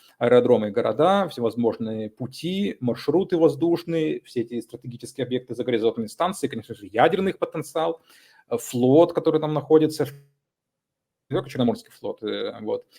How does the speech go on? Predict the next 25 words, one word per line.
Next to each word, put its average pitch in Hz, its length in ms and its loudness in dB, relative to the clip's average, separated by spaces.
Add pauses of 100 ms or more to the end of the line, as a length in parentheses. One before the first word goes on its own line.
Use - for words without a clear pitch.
(100)
Это - 100 -4
в - 60 -20
том 147 100 0
числе 135 220 0
и 147 40 4
речные 135 380 2
всевозможные. 143 640 0
Ну, 151 120 2
то - 60 2
есть 156 120 0
у - 20 2
них 165 180 -2
огромное 131 460 6
количество - 300 -8
объектов, 127 340 -6
которые 117 240 -8
нужно 123 200 -2
прикрывать. 120 500 -4 (520)
У 151 80 -2
Советского 165 440 0
Союза, 170 400 -2
который 131 160 -8
был 135 100 4
несравнимо 151 540 4
богаче, 120 640 0